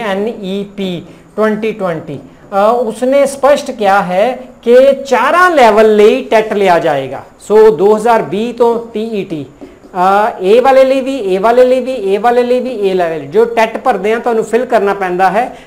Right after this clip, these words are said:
ਪੇਪਰ ਵਨ, ਪੇਪਰ ਵਨ ਇਸ ਲਈ ਹੁੰਦਾ ਹੈ, ਅਹ, ਪੰਜਵੀਂ, ਅਹ, class ਤੱਕ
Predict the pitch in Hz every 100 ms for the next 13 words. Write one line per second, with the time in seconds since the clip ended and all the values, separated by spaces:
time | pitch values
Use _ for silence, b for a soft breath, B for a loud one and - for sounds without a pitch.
0 | _ 220 220 254 220 196 240 262 240 220
1 | 240 196 214 247 196 185 196 190 180 151
2 | 143 160 190 - - - 190 185 190 196
3 | 190 202 208 226 247 247 240 - 190 190
4 | 196 196 185 175 190 - - - _ 196
5 | 190 - 226